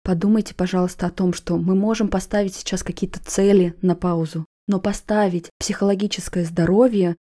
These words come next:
мы не можем себе позволить. Если внутри не будет устойчивости, не будет порядка,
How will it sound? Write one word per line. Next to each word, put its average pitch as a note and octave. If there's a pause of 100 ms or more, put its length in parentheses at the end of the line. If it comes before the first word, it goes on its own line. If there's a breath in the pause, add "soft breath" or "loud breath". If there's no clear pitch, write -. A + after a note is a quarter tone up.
(180)
мы F#3
не F3+
можем F3
себе F3
позволить. E3 (360)
Если B3
внутри F#3
не F#3+
будет G#3
устойчивости, E3+
не F#3
будет G3
порядка, F3